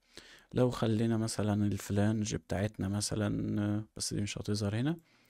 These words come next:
لو خلينا دي مثلًا تلتمية، هنلاقيها برضو بتزيد معانا. على حسب بقى إيه، آه، يعني أنت هتضيف إيه بارامتر وهتلاقيه،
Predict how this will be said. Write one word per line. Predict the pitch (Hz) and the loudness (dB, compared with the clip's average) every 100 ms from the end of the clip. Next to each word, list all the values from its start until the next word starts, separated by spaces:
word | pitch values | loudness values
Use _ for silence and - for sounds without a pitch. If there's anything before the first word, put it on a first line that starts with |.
| - - | -20 -10
لو | 95 | -8
خلينا | - 87 92 95 | -6 -4 -2 -2
دي | - | -4
مثلًا | 95 95 98 95 | -4 -4 -6 -6
تلتمية، | - 95 95 98 120 151 165 _ _ _ _ _ _ _ _ _ _ 104 | -8 -8 -4 -2 0 -2 -4 _ _ _ _ _ _ _ _ _ _ -4
هنلاقيها | 101 90 92 95 | -2 -2 -4 -2
برضو | 95 92 - | -2 -4 -4
بتزيد | 90 90 95 95 | -4 -2 -2 -2
معانا. | 87 98 135 170 - - - - - | -2 0 -2 -2 -8 -20 -20 -20 -2
على | 117 127 | 2 2
حسب | - 135 120 | 2 2 0
بقى | 110 117 110 | 2 2 4
إيه، | 107 120 _ - | 0 -2 _ -16
آه، | - - - - | -10 -6 -4 -2
يعني | 107 98 98 98 101 95 98 | -2 0 0 0 -2 -4 -4
أنت | 101 95 | -2 0
هتضيف | 104 101 110 - 110 | -2 2 0 0 0
إيه | 110 | 2
بارامتر | 104 107 131 - 147 | 2 2 2 0 0
وهتلاقيه، | 127 107 98 98 - 98 | 0 0 -2 -4 -2 -2